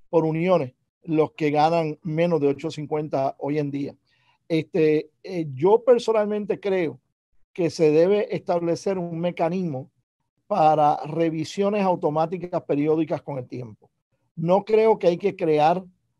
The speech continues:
una entidad nueva para hacer estos estudios. Para eso hemos tenido por los pasados ochenta años o setenta y nueve años a la Junta de Planificación de Puerto Rico, que ha gozado en el pasado de, eh, un prestigio en, en términos económicos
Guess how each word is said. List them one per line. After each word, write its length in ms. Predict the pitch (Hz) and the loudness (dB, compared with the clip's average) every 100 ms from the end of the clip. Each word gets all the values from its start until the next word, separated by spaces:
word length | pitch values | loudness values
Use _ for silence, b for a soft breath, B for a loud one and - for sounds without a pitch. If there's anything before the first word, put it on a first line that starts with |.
| _ | _
una 240 | - 160 180 | -4 0 0
entidad 460 | 180 180 156 160 | 0 2 2 2
nueva 400 | 160 165 170 165 | 2 2 4 2
para 160 | 151 139 | 2 -2
hacer 200 | 127 151 | -2 -2
estos 260 | 156 165 151 | 0 0 0
estudios. 500 | 147 233 226 185 165 | -2 -8 -4 -4 -2
Para 320 | 156 147 151 | -4 -2 -2
eso 180 | 147 185 | -2 -4
hemos 220 | 185 180 | -4 -2
tenido 400 | 165 170 180 170 | -2 0 -2 -2
por 140 | 160 | -2
los 80 | 139 | -2
pasados 500 | - 127 160 151 185 - - | -6 -6 -2 0 -2 -4 -2
ochenta 560 | 156 170 175 175 156 | -2 -2 -4 0 0
años 280 | 175 156 143 _ _ _ | 0 -4 -10 _ _ _
o 120 | 143 | -12
setenta 300 | 147 147 131 | -10 -10 -8
y 20 | |
nueve 280 | 151 160 175 | -2 0 2
años 320 | 180 170 143 143 _ _ - | 2 0 -4 -8 _ _ -4
a 120 | 147 | 0
la 100 | 139 | 0
Junta 320 | 160 208 196 | -2 -2 0
de 80 | 180 | 2
Planificación 760 | 170 156 143 147 151 - 160 | 0 -2 -4 -4 -4 -4 -4
de 100 | 175 | -4
Puerto 300 | 170 165 190 | -6 -6 -6
Rico, 400 | 185 226 170 160 _ _ _ _ | -6 -8 -10 -14 _ _ _ _
que 140 | - 160 | 2 4
ha 140 | 165 | 6
gozado 680 | 190 180 208 202 208 185 170 | 4 2 2 4 4 4 2
en 60 | |
el 140 | 156 - - | 0 -8 -2
pasado 600 | 160 - 196 185 151 - _ _ - | -2 2 4 4 2 -6 _ _ -8
de, 420 | 147 160 156 160 | 4 6 6 4
eh, 600 | 170 156 147 143 139 135 - | 0 0 0 0 -2 -4 -8
un 320 | 170 175 175 | -8 -6 -4
prestigio 720 | 202 170 - 226 185 170 170 170 | 0 0 -2 -6 -2 0 0 -4
en, 220 | 156 160 | -6 -6
en 300 | 170 151 147 | -6 -8 -8
términos 440 | - 165 170 180 180 | 0 0 2 2 2
económicos 760 | 170 160 160 175 151 135 156 | 2 2 4 2 -2 -6 -8